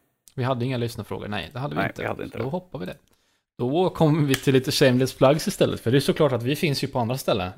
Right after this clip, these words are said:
Speaker 1: Inte bara i ljudformat, utan även i text. Så, så man kan gå in på nördliv punkt se och läsa recensioner om både det ena och lite smått och gott. Mycket möss och tangentbord och hörlurar och datorer och skärmar och allt möjligt.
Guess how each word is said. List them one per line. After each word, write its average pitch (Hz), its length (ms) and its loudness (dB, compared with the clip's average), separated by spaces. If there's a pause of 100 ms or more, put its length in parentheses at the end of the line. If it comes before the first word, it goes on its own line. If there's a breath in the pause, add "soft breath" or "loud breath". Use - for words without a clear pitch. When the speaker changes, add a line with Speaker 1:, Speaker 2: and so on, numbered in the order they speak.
Speaker 1:
Inte 104 240 -6
bara 135 240 4
i 151 40 0
ljudformat, - 680 -4
utan - 180 -16
även 98 220 -12
i 147 180 -10
text. - 520 -8 (800)
Så, - 60 -12 (240)
så 104 60 -8
man 110 140 -4
kan 127 120 -6
gå 147 100 -2
in 147 120 -2
på 147 380 2
nördliv 147 540 -2
punkt 151 200 -4 (180)
se - 320 -2
och 156 120 0
läsa 151 380 4 (120)
recensioner 147 640 2
om 151 120 2
både 139 380 0
det 151 160 -6 (120)
ena 139 240 2
och 139 60 0
lite 135 140 -4
smått 147 260 -6
och 120 60 -4
gott. 143 220 -8
Mycket 135 380 0
möss 139 340 -2
och 127 100 -8
tangentbord 135 500 -2
och 139 300 -4
hörlurar 135 580 0
och 131 220 0 (340 loud breath)
datorer 139 480 0
och 131 80 -4
skärmar 123 380 -2
och 127 80 -6
allt 127 160 -10
möjligt. 120 340 -6